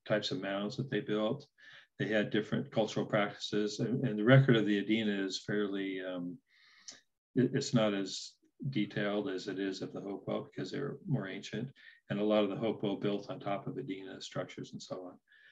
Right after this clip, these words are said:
But the Book of Mormon doesn't say they were two people. In fact, lots of scholars have pointed out that the Book of Mormon names after the, the people of, uh, Mosiah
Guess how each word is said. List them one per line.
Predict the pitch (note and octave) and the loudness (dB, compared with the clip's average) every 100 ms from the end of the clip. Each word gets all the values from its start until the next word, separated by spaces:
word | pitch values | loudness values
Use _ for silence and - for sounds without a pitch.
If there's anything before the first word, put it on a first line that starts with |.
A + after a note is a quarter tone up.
| - _ - | -20 _ 0
But | A2 | 4
the | A2+ | 8
Book | C3+ | 8
of | C3+ | 10
Mormon | C#3 D#3 A#2 | 10 10 8
doesn't | B2+ C3 - | 8 6 4
say | D3 D3 | 6 8
they | G#2+ G#2 | 8 6
were | G2+ | 2
two | - | -2
people. | - B2+ - F#2+ | 2 2 2 -2
In | - | 2
fact, | A#2 - | 2 8
lots | C3 C#3 | 8 8
of | C3 | 2
scholars | - G#2 G2+ G2 | 0 0 2 -2
have | G2+ - | -4 -2
pointed | A2 G2+ G2 | 0 0 0
out | G2+ G#2+ C#3 | 0 -2 -2
that | G2+ G#2+ - - - _ _ _ B2 | -2 -2 -6 -20 -20 _ _ _ 0
the | G#2 G#2 A2+ | 2 2 0
Book | C3+ A#2+ - | 0 2 4
of | |
Mormon | A#2 A2 G2 | 4 4 2
names | G#2 C#3+ A2 G2+ - - | 6 6 6 4 -2 0
after | A#2+ A2+ - G#2 | 2 2 2 -2
the, | G#2 G2+ G2+ C3+ - _ _ _ | 0 -2 -2 -6 -10 _ _ _
the | B2+ F#2+ F#2 - | -4 -2 -6 -4
people | C3+ - G2+ | -4 -2 -2
of, | G2 F#2+ - | -2 -4 -4
uh, | G#2 - | -4 -4
Mosiah | - F#2 G#2 G#2+ A2+ | -4 -2 0 2 4